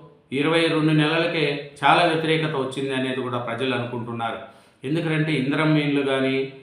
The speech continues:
కరెంటులు కానీ, ఇది కానీ, అవి చాలా ఉన్నాయి. పింఛన్ ఓ పక్క, అది కూడా ఉంది. మహిళలకు ఇస్తా ఉన్న రెండు వేల ఐదు వందల, రెండు వేలు, అది కూడా ఇవ్వట్లేదని చాలామంది బాధపడుతున్నారు. దీని మీద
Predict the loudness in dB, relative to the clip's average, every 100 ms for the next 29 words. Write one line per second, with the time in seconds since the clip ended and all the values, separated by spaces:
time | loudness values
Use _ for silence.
0 | -14 -4 0 2 2 0 0 0 0 -2
1 | -2 0 0 0 -2 -4 2 4 4 4
2 | 2 0 -2 -14 -20 -12 -6 -2 0 2
3 | 2 0 -2 -2 0 0 -4 -14 -20 _
4 | -6 -2 4 6 8 6 4 2 -2 -4
5 | 0 2 2 0 -2 0 2 2 2 2
6 | -2 -10 -20 -12 -6 -2 0 2 4 2
7 | 2 0 0 2 2 2 2 2 0 0
8 | 2 4 2 0 -4 -4 -4 -6 -8 -12
9 | -18 -20 _ _ -2 2 2 2 0 2
10 | 2 0 -4 -6 -6 -6 -8 -12 -14 -2
11 | 0 0 -2